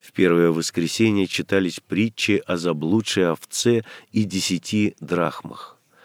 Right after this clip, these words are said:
Во второе — притча о блудном сыне. В третье — о судье и вдове. И о мытаре и фарисее. В четвёртое воскресенье читалась притча о милосердном самарянине. А в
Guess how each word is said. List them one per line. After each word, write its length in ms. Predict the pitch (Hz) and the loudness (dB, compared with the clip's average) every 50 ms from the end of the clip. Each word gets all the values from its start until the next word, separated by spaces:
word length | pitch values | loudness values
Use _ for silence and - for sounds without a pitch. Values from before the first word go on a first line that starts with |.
| - - - - - - - _ _ - | -20 -20 -20 -20 -20 -20 -20 _ _ -4
Во 120 | - 87 | -2 -2
второе — 640 | 85 - - - 85 82 95 117 127 123 120 113 - _ _ _ - | -2 -2 0 2 2 6 6 8 8 8 6 4 2 _ _ _ 0
притча 500 | - 110 139 135 - - - 127 117 - | 2 4 4 4 2 2 4 4 4 4
о 180 | - - 95 | 2 0 0
блудном 520 | 90 82 95 107 127 127 113 110 107 107 98 | 2 2 4 4 4 4 2 2 0 0 0
сыне. 600 | - - - - 80 73 67 64 64 60 - - _ _ - - - - _ _ | -2 -2 -2 -2 -4 -6 -6 -8 -12 -14 -18 -20 _ _ -20 -20 -20 -20 _ _
В 100 | - - | -18 -6
третье — 640 | - 95 92 113 131 123 - - 113 104 104 - - - - - _ | 0 4 6 6 6 6 4 2 2 2 2 -2 -8 -20 -20 -18 _
о 120 | - - 87 | -2 -2 0
судье 640 | - - 95 85 78 78 78 82 104 120 127 120 - | 2 2 0 0 -2 -4 0 4 6 6 6 6 4
и 200 | - - 92 92 | 0 -2 -2 -2
вдове. 640 | 90 82 80 90 85 82 76 73 71 65 64 - - _ _ _ _ _ _ _ | -2 -2 0 2 2 2 2 0 -2 -4 -8 -12 -18 _ _ _ _ _ _ _
И 240 | - 117 123 117 - - - | 0 2 2 2 2 2 0
о 120 | 85 85 | 0 0
мытаре 640 | 82 85 82 - - 80 78 82 90 104 92 - - _ | 2 0 -4 -2 0 0 0 2 2 2 0 0 -4 _
и 60 | - | -14
фарисее. 760 | 78 - - 80 76 76 73 - - - - - - - - _ _ _ _ _ _ _ _ - - - - _ _ | -12 -8 -6 -6 -4 -4 -4 -6 -6 -8 -8 -8 -10 -12 -14 _ _ _ _ _ _ _ _ -20 -20 -20 -20 _ _
В 80 | - | -12
четвёртое 680 | - - 87 78 - 80 95 131 143 127 - - 127 120 | -8 -6 -6 -6 -2 2 6 6 6 6 6 4 4 4
воскресенье 840 | 120 117 - - 120 107 104 - - 110 107 107 104 104 101 98 | 4 2 0 -2 -2 -2 -2 0 0 0 0 2 2 0 0 0
читалась 600 | - - - - - 98 117 123 113 101 - - | -2 -4 -8 -4 2 4 6 6 6 4 2 -2
притча 560 | - - 104 123 123 - - - 113 107 107 - - - - - | -2 0 0 0 0 -2 0 2 2 2 2 -2 -14 -20 -14 -4
о 120 | - 90 | -2 0
милосердном 880 | 92 92 90 90 87 82 - - - 110 110 104 95 104 101 101 98 90 | 2 2 2 2 2 0 -2 0 4 4 4 4 2 -2 -2 -2 -2 -4
самарянине. 960 | - - 95 92 92 90 92 90 87 85 76 73 73 69 62 - - _ _ _ _ - - - - - - - - | -4 -2 -2 0 0 2 0 0 0 -2 -4 -4 -6 -8 -10 -14 -16 _ _ _ _ -20 -20 -20 -20 -20 -20 -18 -8
А 140 | - - - | -8 -8 -8
в 140 | - - | -8 -12